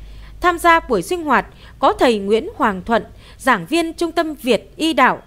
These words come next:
Quốc tế chi nhánh tại Hà Nội, cùng hai mươi ba thành viên quen thuộc trong câu lạc bộ. Buổi sinh hoạt kỳ này, dưới sự hướng dẫn nhiệt tình của thầy Thuận với hai dụng cụ đơn giản và rất phù hợp với người khiếm thị là con nhện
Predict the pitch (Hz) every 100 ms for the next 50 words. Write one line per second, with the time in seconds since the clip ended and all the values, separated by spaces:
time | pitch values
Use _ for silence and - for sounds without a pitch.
0 | - - 392 403 240 240 415 - - -
1 | 349 339 302 240 349 453 262 185 208 202
2 | 196 - - - - 240 208 226 320 330
3 | 269 311 311 247 180 208 311 311 330 311
4 | 269 - - - 320 349 311 196 202 202
5 | - - - - - - - - - -
6 | 226 185 - 339 294 208 220 208 208 185
7 | 175 - - - 233 415 330 220 269 320
8 | 294 359 415 277 - 226 185 175 - 220
9 | 165 202 208 185 226 - - - - -
10 | 233 285 415 349 339 311 240 - 233 -
11 | 330 339 294 240 160 - - - - 220
12 | 190 196 480 - 220 208 208 208 320 311
13 | 208 170 208 220 349 294 190 - - -
14 | - 240 214 196 185 - - - 330 294
15 | 233